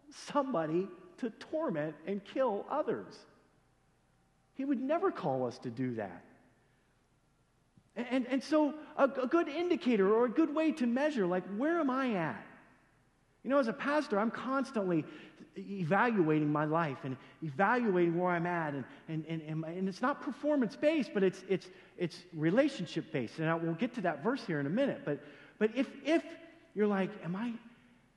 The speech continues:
is, is this hitting home with me? Like, like, where am I at in all this?" Well, begin to evaluate the relationships around you.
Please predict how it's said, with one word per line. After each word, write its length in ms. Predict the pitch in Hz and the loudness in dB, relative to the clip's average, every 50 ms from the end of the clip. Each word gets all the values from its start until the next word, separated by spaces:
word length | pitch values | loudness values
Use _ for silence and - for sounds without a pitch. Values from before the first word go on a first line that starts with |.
| _ _ _ _ _ _ _ - | _ _ _ _ _ _ _ -8
is, 140 | 170 165 | -8 -8
is 180 | - 160 165 151 | -6 -8 -8 -4
this 180 | 269 330 - - | -4 -6 -6 -4
hitting 260 | - 269 220 220 202 | -4 -4 -2 -2 -4
home 280 | 151 165 202 254 294 | -2 -2 -2 -2 -2
with 160 | 302 254 208 214 | -4 -8 -6 -6
me? 200 | 220 233 247 254 | -6 -4 -4 -4
Like, 240 | 233 175 151 - - | -6 -6 -8 -8 -8
like, 140 | 156 147 - - - - _ _ _ _ _ _ _ _ _ _ _ _ _ _ _ _ _ _ _ _ _ _ _ _ _ _ _ _ _ _ _ - | -10 -10 -12 -14 -20 -20 _ _ _ _ _ _ _ _ _ _ _ _ _ _ _ _ _ _ _ _ _ _ _ _ _ _ _ _ _ _ _ -6
where 120 | 220 262 | -2 -2
am 100 | 262 220 | 0 0
I 140 | 226 240 240 | 0 -2 -2
at 220 | 240 240 254 262 | -2 -2 -2 -2
in 120 | 226 156 135 | -2 -4 -4
all 160 | 117 113 110 | -4 -4 -4
this?" 300 | 98 98 101 - - - - - | -6 -6 -8 -10 -12 -16 -8 0
Well, 300 | 247 269 277 302 311 - - - - - - - - - - _ _ _ _ _ _ _ _ - | 2 4 4 4 2 0 -8 -14 -16 -18 -20 -20 -20 -20 -20 _ _ _ _ _ _ _ _ -2
begin 340 | 254 208 254 311 330 339 330 | 0 4 4 4 4 4 2
to 100 | 330 311 | 2 2
evaluate 680 | 269 277 262 208 247 247 254 240 240 226 226 226 226 | 2 2 0 2 2 2 2 2 4 4 4 4 2
the 80 | 214 196 | 2 4
relationships 920 | 190 190 185 196 202 190 - 185 160 - - 143 110 - - - - - - - _ _ _ _ _ - | 4 6 6 4 2 2 0 -4 -6 -6 -4 -6 -6 -6 -8 -16 -18 -20 -20 -20 _ _ _ _ _ -14
around 400 | 135 127 139 139 131 123 117 98 | -10 -6 -6 -4 -4 -4 -6 -6
you. 100 | 98 92 | -8 -12